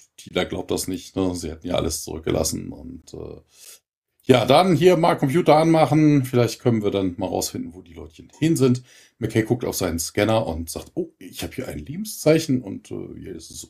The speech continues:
unter uns.“ Und guckt noch mal drauf und sagt, „Sehr weit unter uns.“ Und, äh, ja, Shepard völlig überrascht, „Ne? Die sind hier unter die Erde.“ Und, äh, Tila sagt, „Es gibt ja noch andere Zivilisationen,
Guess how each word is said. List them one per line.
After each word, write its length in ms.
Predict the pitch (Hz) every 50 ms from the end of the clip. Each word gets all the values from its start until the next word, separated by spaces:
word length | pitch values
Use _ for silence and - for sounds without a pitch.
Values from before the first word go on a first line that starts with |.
| _
unter 480 | 165 180 226 254 254 - 262 - 92 -
uns.“ 440 | 85 80 - - - - - - _ _ _ _ _ _ _ _ _ _ _ _ _
Und 160 | 101 - -
guckt 240 | - 123 120 - -
noch 200 | 92 98 - -
mal 420 | 120 117 120 123 123 123 123 120
drauf 380 | 123 104 104 123 123 117 95 110
und 60 | 98
sagt, 180 | 87 - - - - - - _ _ 87
„Sehr 320 | 87 82 85 90 87 87 - _ _ -
weit 320 | - 147 202 202 - - -
unter 280 | 95 87 101 104 -
uns.“ 280 | - 78 71 69 - -
Und, 240 | - - - - -
äh, 60 | - - 71 _ _ _ _ _ _ _ _ _ _ _ _ _
ja, 100 | - -
Shepard 300 | - - - - - -
völlig 260 | - - - - -
überrascht, 340 | - - - - - - - - 71 73 78
„Ne? 260 | - 67 101 143 165 131
Die 180 | - - - -
sind 180 | - - - -
hier 120 | - -
unter 200 | - - - -
die 140 | - - -
Erde.“ 360 | - - 107 120 147 147 135
Und, 320 | 117 - 98 98 - - -
äh, 100 | 87 82
Tila 240 | - - - - -
sagt, 140 | 85 - -
„Es 60 | 73
gibt 140 | 107 110 -
ja 80 | 131 -
noch 160 | 90 82 -
andere 260 | 117 120 - - 104
Zivilisationen, 880 | - - 120 101 95 92 87 98 95 85 - 110 107 104 98 101 -